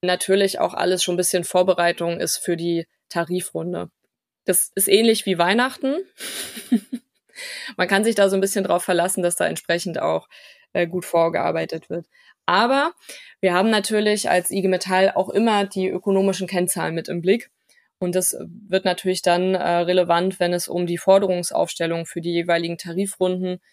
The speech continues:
dann auch geht. So, also da gucken wir natürlich schon, weil unser Ziel ist eben, das Beste für die Mitglieder rauszuholen im Rahmen von den, äh, Tarifrunden. Tarif ist unsere Kernmarke als Gewerkschaft, als I G Metall.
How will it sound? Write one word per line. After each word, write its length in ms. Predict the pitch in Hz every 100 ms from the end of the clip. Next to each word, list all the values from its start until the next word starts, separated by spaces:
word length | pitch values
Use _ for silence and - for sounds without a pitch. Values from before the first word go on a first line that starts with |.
| _ _ _ -
dann 200 | 170 165
auch 300 | 170 170 -
geht. 380 | 190 180 175 - _
So, 280 | - 160 160
also 220 | 160 160
da 300 | 165 160 - -
gucken 240 | 190 196
wir 60 | 185
natürlich 340 | 175 - 175
schon, 400 | - 190 214 202
weil 200 | 170 175
unser 260 | 175 185 185
Ziel 220 | - 185
ist 140 | 180
eben, 140 | 180 180
das 140 | 175
Beste 320 | 175 180 -
für 180 | - 180
die 220 | 175 175 - - _
Mitglieder 440 | 202 202 196 185 170
rauszuholen 720 | 170 233 - - 208 214 214
im 140 | 208 185
Rahmen 260 | 180 185
von 220 | - 180
den, 260 | 180 175 175
äh, 120 | 175
Tarifrunden. 880 | - 175 202 196 196 190 190 190 196 _ _ _ _ _ _
Tarif 460 | - 175 180 220 -
ist 160 | 180 -
unsere 260 | 175 175
Kernmarke 640 | - 208 220 233 220 220 -
als 180 | 190 -
Gewerkschaft, 540 | 185 190 190 190 -
als 180 | 175 -
I 100 | 170
G 60 |
Metall. 540 | 180 175 - 170 185